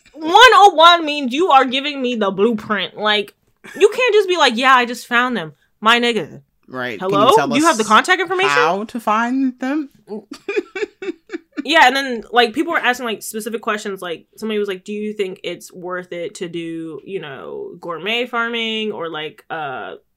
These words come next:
Speaker 1: basically, like, farm corn? Like, which one makes you more money?" And the guy was like, "Yeah, you know, like, you have to really take what the land provides for you." I was like, "My nigga, answer the question."
Speaker 2: <laughs>
Speaker 1: So that was, like, frustrating. And then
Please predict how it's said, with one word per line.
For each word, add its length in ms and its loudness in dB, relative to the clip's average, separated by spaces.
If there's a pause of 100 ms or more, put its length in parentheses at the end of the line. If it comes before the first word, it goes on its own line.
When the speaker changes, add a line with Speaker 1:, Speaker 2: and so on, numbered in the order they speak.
(120)
Speaker 1:
basically, 360 -6
like, 160 -10 (100)
farm 320 -14
corn? 320 -12
Like, 140 -14
which 180 -14
one 100 -16
makes 200 -18
you 60 -16
more 120 -18
money?" 460 -14 (320)
And 100 -6
the 40 -4
guy 120 -4
was 140 -6
like, 120 -6
"Yeah, 200 0
you 160 -6
know, 220 -4
like, 280 -6 (220)
you 100 -8
have 140 -8
to 80 -16
really 200 -10
take 300 -10
what 140 -12
the 60 -16
land 280 -12
provides 380 -14
for 80 -14
you." 80 -8
I 100 -2
was 80 -6
like, 160 -6
"My 260 -2
nigga, 360 -8 (240)
answer 480 2
the 280 -4
question." 840 -8 (180)
Speaker 2:
<laughs> 800 -20
Speaker 1:
So 300 2
that 160 2
was, 100 -2
like, 160 -10
frustrating. 920 -4
And 180 -6
then 460 -8